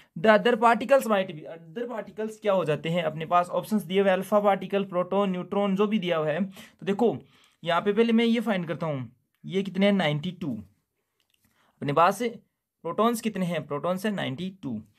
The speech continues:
तो प्रोटॉन्स नाइंटी टू, initially नाइंटी टू प्रोटॉन है, तो finally भी नाइंटी टू प्रोटॉन्स होने चाहिए। तो नाइंटी टू equals to मैं लिखूँ अगर फिफ्टी फ़ोर प्लस थर्टी एट, देखो ये सेटिस्फाई कर रहा है क्या, ये सेटिस्फाई कर रहा है। तो नाइंटी टू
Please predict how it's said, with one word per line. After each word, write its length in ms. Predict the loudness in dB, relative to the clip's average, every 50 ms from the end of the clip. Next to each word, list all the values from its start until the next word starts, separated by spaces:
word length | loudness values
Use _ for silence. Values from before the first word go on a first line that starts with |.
| _ -20 _ _ _
तो 60 | -18
प्रोटॉन्स 540 | -8 0 2 2 4 4 4 4 4 2 0
नाइंटी 320 | 2 2 2 2 2 -2 -2
टू, 280 | -2 -2 -2 -4 -4 -4 -2
initially 380 | 0 0 0 0 0 0 2
नाइंटी 260 | 4 4 4 2 2 -2
टू 120 | -4 -4
प्रोटॉन 340 | 0 0 2 2 2 2 2
है, 60 | 2
तो 140 | 2 0 0
finally 460 | 0 -2 -4 -4 -2 -2 -2 -2 -2
भी 60 | -2 0
नाइंटी 240 | 0 0 -2 -2
टू 120 | -4 -6 -4
प्रोटॉन्स 380 | 0 0 2 2 2 2 0
होने 140 | 0 0 0
चाहिए। 260 | 2 0 0 0 -2 -4 -8 -10 -16 _ _ _ _
तो 60 | -10 -4
नाइंटी 360 | -2 0 0 0 0 -2 -4
टू 160 | -4 -2 0
equals 320 | 0 0 2 2 0 2
to 60 | 4 4
मैं 160 | 4 4 4
लिखूँ 280 | 2 -2 -2 -2 -2
अगर 160 | 0 0 -2 -4
फिफ्टी 400 | -4 -8 -8 -8 -8 -6 -6 -6
फ़ोर 360 | -6 -2 2 4 4 4 2
प्लस 340 | 0 -2 -2 -2 -2 -2 -8 -12
थर्टी 360 | -12 -12 -8 -10 -10 -8 -2 2
एट, 260 | 2 2 2 2 -4 -16 _ _ _ -20 -20 _ -10
देखो 220 | -10 -8 0 0 2
ये 60 | 2
सेटिस्फाई 460 | 2 -2 -4 -4 -6 -4 -2 -2 -2
कर 160 | 0 0 2
रहा 100 | 2 4
है 60 | 2 2
क्या, 280 | 2 -2 -2 -2 -6 _ _ _ _ _ _ _ _ _ _ _ _ _ _ _ _ _ _ _ -10
ये 100 | -10 -8
सेटिस्फाई 480 | -6 -8 -6 -6 -4 0 2 2 2
कर 160 | 4 2 0 2
रहा 120 | 2 2
है। 80 | 0 0 -6 -12 _ _ _ _ _ -14
तो 60 | -8
नाइंटी 300 | -6 -4 -4 -4 -4 -8
टू 400 | -8 -4 -4 -4 -4 -4 -8 -12